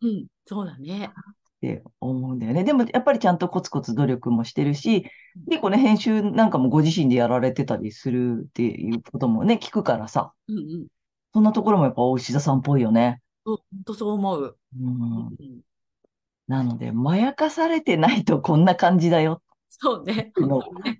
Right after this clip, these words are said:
Speaker 2: 今日はお伝えしたいんだけれども。
Speaker 1: <laughs> 成功例としてね。
Speaker 2: うん。
Speaker 1: うん。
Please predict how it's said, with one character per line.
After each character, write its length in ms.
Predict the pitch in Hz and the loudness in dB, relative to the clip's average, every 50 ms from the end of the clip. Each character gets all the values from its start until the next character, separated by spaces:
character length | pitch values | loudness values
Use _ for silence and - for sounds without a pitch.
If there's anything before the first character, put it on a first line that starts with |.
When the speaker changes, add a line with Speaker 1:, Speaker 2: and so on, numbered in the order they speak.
| - | 0
Speaker 2:
今 100 | - 180 | 2 2
日 40 | 147 | 4
は 180 | 123 110 - - | 2 2 0 0
お 120 | 156 151 | 0 0
伝 240 | 143 - - 185 156 | 0 0 0 2 2
え 40 | - | 2
し 60 | - | 2
た 100 | - 165 | 2 2
い 60 | 147 | 4
ん 20 | |
だ 100 | 120 127 | 4 2
け 100 | 117 131 | 0 0
れ 80 | 113 113 | -2 -2
ど 120 | - 117 | 0 0
も。 220 | 127 165 - - - _ _ _ _ - | 2 2 0 0 -4 _ _ _ _ -10
Speaker 1:
<laughs> 500 | 240 247 - 494 480 - - - 403 370 | -8 -6 -2 0 0 0 0 -2 -6 -6
成 240 | - - - 233 220 | -6 -2 0 0 0
功 200 | 220 220 214 214 | 0 2 0 0
例 120 | 185 170 170 | 0 0 -2
と 120 | - - | -4 -10
し 60 | - | -12
て 100 | - 156 | -10 -8
ね。 260 | 180 226 240 262 - _ _ _ - | -6 -6 -6 -6 -8 _ _ _ 4
Speaker 2:
う 60 | 180 | 4
ん。 240 | 175 156 156 143 123 | 6 6 6 6 4
Speaker 1:
う 20 | 113 | 2
ん。 40 | 117 | 0